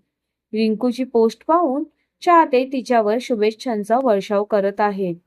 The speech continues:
या फोटोमध्ये रिंकू तिच्या पांढऱ्या रंगाच्या गाडीसोबत पांढऱ्या रंगाच्या ड्रेसमध्ये दिसत आहे. चाहत्यांसोबतच कलाकारांना देखील तिच्यावर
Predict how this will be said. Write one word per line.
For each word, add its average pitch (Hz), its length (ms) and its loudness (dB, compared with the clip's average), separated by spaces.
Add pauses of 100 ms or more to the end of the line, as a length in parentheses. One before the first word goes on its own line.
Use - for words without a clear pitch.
(680)
या 208 240 2
फोटोमध्ये 226 720 0
रिंकू 214 300 0
तिच्या 202 340 -2
पांढऱ्या 202 460 0
रंगाच्या 208 540 0
गाडीसोबत 220 760 0 (340)
पांढऱ्या 294 360 4
रंगाच्या 392 460 0
ड्रेसमध्ये 254 600 -2
दिसत 220 400 -4
आहे. 185 340 -2 (560)
चाहत्यांसोबतच 220 960 0
कलाकारांना 208 760 0
देखील 277 460 -2 (200)
तिच्यावर 233 460 0